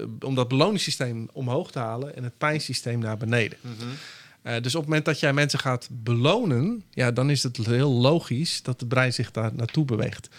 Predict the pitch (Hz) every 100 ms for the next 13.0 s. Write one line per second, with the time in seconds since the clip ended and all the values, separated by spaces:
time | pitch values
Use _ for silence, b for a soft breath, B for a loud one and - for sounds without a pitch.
0 | B B B - 226 - 139 175 - -
1 | B B B B B B - 131 160 139
2 | 123 131 220 226 135 190 - 151 143 135
3 | 185 190 151 131 160 151 151 143 135 123
4 | 160 160 151 127 123 123 120 117 - -
5 | 120 - 110 98 - 233 - - 98 131
6 | 127 - - 117 117 117 117 113 - 135
7 | 117 113 135 190 - - - - _ _
8 | _ _ _ - 131 127 113 143 151 180
9 | 226 233 - _ - 127 123 120 117 113
10 | - 135 147 190 - 160 156 135 127 123
11 | 113 - - 123 - 147 175 185 147 -
12 | 123 113 98 107 107 120 123 269 -